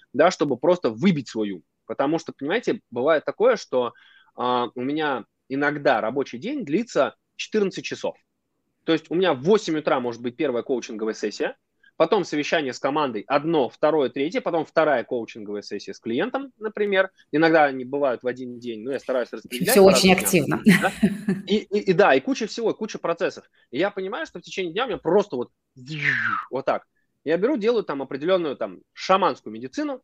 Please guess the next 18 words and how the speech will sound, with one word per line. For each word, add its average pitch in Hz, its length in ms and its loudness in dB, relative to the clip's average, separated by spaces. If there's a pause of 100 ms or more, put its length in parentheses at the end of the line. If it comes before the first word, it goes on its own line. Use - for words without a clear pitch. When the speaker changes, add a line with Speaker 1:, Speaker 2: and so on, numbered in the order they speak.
(320)
Speaker 1:
например, 147 540 -4 (340)
а, 127 380 2
называется 131 520 -2
это 92 380 -10
рапе. 147 460 2 (420)
Она 139 340 -2
сейчас - 380 -4
Speaker 2:
Мгм. 196 80 0
Speaker 1:
входит, 107 340 2
так 113 140 -8
сказать, 107 220 -10
в 110 100 -10
моду 220 300 2
тоже. 165 340 0 (260)
Ну, 208 180 2
это, 113 400 0
м, 101 220 -10 (380)
различные, 135 720 2